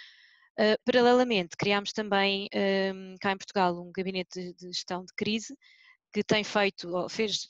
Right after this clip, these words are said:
desde de, do início e, e continua a fazer o acompanhamento permanente da situação e que, portanto, vai tomando as sit-, as, as decisões em concordância com, com, conforme a, a situação vai,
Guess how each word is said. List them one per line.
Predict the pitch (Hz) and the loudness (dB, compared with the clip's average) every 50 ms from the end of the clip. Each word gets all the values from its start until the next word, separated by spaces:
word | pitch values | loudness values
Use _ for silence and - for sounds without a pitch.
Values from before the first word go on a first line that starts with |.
| _ | _
desde | _ _ 180 175 175 - - 185 - _ | _ _ -10 -10 -10 -12 -16 -20 -20 _
de, | 165 185 196 208 - | -12 -12 -12 -12 -12
do | 160 170 190 | _ -8 -8
início | 190 196 208 202 - - 185 - | -8 -6 -8 -8 -8 -10 -10 -10
e, | 160 156 - - | -10 -12 -12 -16
e | - | -18
continua | _ 185 165 - 190 190 185 | _ -16 -14 -8 -4 -4 -4
a | 175 | -2
fazer | - 196 180 170 190 185 - - - - - - - _ _ | -2 -4 -4 -2 -4 -4 -6 -8 -14 -20 -20 -20 -20 _ _
o | 202 | 0
acompanhamento | 208 - 214 208 202 208 202 196 196 196 190 - - | 0 0 0 0 0 -2 -2 0 -2 -2 -4 -4 -8
permanente | - 190 185 185 180 180 185 - - | -6 -4 -2 -2 -2 -4 -6 -10 -10
da | 180 | -8
situação | - - - - 202 180 - - 202 202 220 - _ - - - - _ _ | -8 -8 -6 -4 -4 -2 0 0 0 0 -2 -4 _ -16 -20 -20 -20 _ _
e | 202 | -8
que, | - - | -8 -8
portanto, | - - - 208 202 170 | -6 -4 -4 -4 -2 0
vai | 208 208 208 | 0 0 0
tomando | - - 202 196 196 196 190 196 | -2 -4 -4 -4 -4 -2 -4 -6
as | 190 - | -6 -6
sit-, | - 196 - - - | -8 -10 -10 -8 -6
as, | 208 196 190 185 185 - - - | -6 -4 -4 -4 -6 -6 -6 -6
as | 190 - | -6 -8
decisões | - - 196 175 175 190 190 190 202 208 - - - - - - _ - | -8 -8 -10 -8 -6 -6 -6 -4 -6 -8 -8 -10 -12 -18 -20 -14 _ -4
em | 190 185 | -4 -4
concordância | 185 - 196 185 - 185 175 190 185 190 - - 196 196 - | -4 -6 -10 -10 -10 -6 -4 -4 -4 -4 -4 -8 -8 -10 -10
com, | - 185 180 175 175 175 175 _ | -12 -12 -10 -10 -12 -12 -16 _
com, | _ - 180 175 175 175 180 180 185 _ _ _ _ _ _ _ _ _ | _ -20 -20 -20 -20 -20 -20 _ _ _ _ _ _ _ _ _ _ _
conforme | _ 180 175 _ 175 170 170 180 175 - - | _ -20 -12 _ -8 -8 -8 -8 -14 -18 -16
a, | - - 196 185 - 185 | -14 -12 -12 -10 -10 -10
a | |
situação | 185 - 190 - 185 - - 190 180 180 | -10 -10 -10 -10 -10 -8 -6 -6 -6 -6
vai, | 165 165 180 180 175 180 185 | -4 -2 0 0 0 0 -4